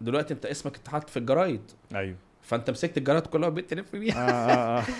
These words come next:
Speaker 1: <laughs> للناس وبتاع، بص الاسم هو علم عليه بقى والجو ده.
Speaker 2: دايرة كده وبتاع.
Speaker 1: دايرة.
Speaker 2: آه، آه.
Speaker 1: بس فابتدينا هنا، جينا في منتخب القاهرة.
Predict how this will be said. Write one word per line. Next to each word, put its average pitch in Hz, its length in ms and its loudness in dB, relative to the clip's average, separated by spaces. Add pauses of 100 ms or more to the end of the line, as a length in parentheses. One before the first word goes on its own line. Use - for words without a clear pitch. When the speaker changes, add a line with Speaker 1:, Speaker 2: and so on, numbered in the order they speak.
Speaker 1:
<laughs> - 160 -10
للناس 185 400 4
وبتاع، 175 240 2
بص 240 260 2
الاسم 214 340 -2
هو 202 140 0
علم 156 420 6
عليه 139 320 4
بقى 165 320 2
والجو 139 280 2
ده. 127 100 0
Speaker 2:
دايرة 143 280 10
كده 120 260 2
وبتاع. 151 140 8
Speaker 1:
دايرة. 131 200 6
Speaker 2:
آه، 110 560 -2
آه. - 20 -8
Speaker 1:
بس - 260 -4
فابتدينا 147 960 -4
هنا، 233 320 -6 (140)
جينا 175 180 -4
في 190 100 -10
منتخب 190 340 -2
القاهرة. 156 420 2